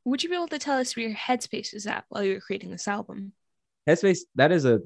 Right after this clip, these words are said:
Speaker 2: great question. So, like, I was coming off, like, I've gone through a lot of, like, personal transformation the past few years, and I feel like it was really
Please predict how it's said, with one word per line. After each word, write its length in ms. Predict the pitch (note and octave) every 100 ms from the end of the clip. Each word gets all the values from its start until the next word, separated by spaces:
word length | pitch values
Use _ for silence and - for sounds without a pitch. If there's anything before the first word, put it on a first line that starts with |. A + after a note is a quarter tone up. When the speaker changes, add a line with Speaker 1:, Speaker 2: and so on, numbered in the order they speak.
| -
Speaker 2:
great 140 | A2+
question. 260 | A#2 G#2 A2
So, 220 | - B2+
like, 260 | A#2+ A#2 -
I 40 |
was 100 | B2+
coming 200 | - G3
off, 180 | F#3 F3+
like, 240 | C3+ G#2+ - - _ _ _ _ _ _ _ _ _ _ -
I've 80 |
gone 100 | F3
through 120 | G#3 D3+
a 20 |
lot 160 | B2
of, 80 | A2+
like, 160 | A2 -
personal 340 | G#2+ G#2 A2
transformation 640 | G#2+ G#2 - F#2+ G2+ G2+
the 80 | F#2+
past 260 | G2 G2 -
few 80 | F#2+
years, 300 | G2 F#2+ F#2+
and 80 |
I 20 | G2
feel 160 | G#2+
like 140 | G2+ G2+
it 20 |
was 100 | G2
really 340 | G2 G2 G2